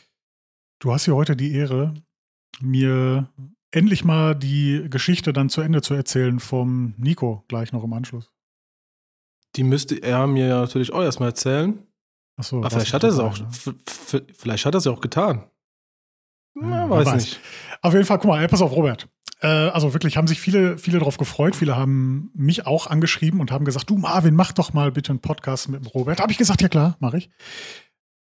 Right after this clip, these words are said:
Speaker 1: Da hab ich aber gesagt, „Ihr wisst schon, dass es dann sehr gut sein kann, dass es einfach fünfundfünfzig Minuten lang ein Monolog von Robert ist.“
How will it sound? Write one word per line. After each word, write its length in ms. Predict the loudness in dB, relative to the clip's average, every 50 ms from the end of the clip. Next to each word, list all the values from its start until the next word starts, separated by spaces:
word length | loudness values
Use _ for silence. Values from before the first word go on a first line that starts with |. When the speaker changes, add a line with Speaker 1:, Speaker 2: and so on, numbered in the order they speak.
| _ _ _ _ _
Speaker 1:
Da 60 | -4 -2
hab 60 | 2
ich 80 | 2 4
aber 120 | 4 4
gesagt, 260 | 4 4 4 4 4
„Ihr 100 | 4 4
wisst 120 | 4 4 4
schon, 200 | 4 4 4 4 4
dass 140 | 4 4
es 120 | 2 2 2
dann 480 | 2 4 6 6 6 4 2 -2 -6 _ _ _ _ _ _ _ _ _ _ _
sehr 300 | -6 0 2 2 2 2
gut 200 | 2 0 0 0
sein 320 | 0 0 0 2 0 0
kann, 280 | 0 0 0 0 2 2
dass 140 | 0 0 -2
es 120 | -2 -4
einfach 640 | -4 -2 0 0 2 2 0 -2 -2 -4 -10 -18 -20 _ _ _ _ _ _ _ _ _ _ _ _ _ _ _ _ _ _
fünfundfünfzig 760 | -2 0 2 2 2 2 2 2 2 2 2 0 -2 -2 2 2
Minuten 400 | 4 6 6 6 4 4 2 0
lang 240 | -2 0 0 0 2
ein 60 | 2 2
Monolog 500 | 2 2 2 2 2 4 2 2 0 -2
von 220 | -6 -6 -4 -4 -2
Robert 440 | -2 -2 -2 -2 -2 -4 -8 -8 -12
ist.“ 380 | -16 -16 -16 -14 -14 -14 -14